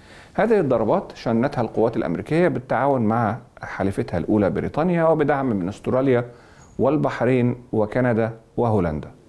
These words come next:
وده بعد صدور قرار من مجلس الأمن التابع للأمم المتحدة بيدعو فيه الحوثيين إلى الوقف الفوري لجميع الهجمات التي تعرقل التجارة العالمية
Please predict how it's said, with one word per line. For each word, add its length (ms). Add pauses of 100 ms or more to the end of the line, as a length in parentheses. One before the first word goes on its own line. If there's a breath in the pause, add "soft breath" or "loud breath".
(800 soft breath)
وده 220
بعد 280
صدور 320
قرار 380
من 180
مجلس 280
الأمن 260
التابع 380
للأمم 280
المتحدة 640
بيدعو 340
فيه 140
الحوثيين 760
إلى 80
الوقف 400
الفوري 560 (460 loud breath)
لجميع 420
الهجمات 520
التي 300
تعرقل 480
التجارة 420
العالمية 680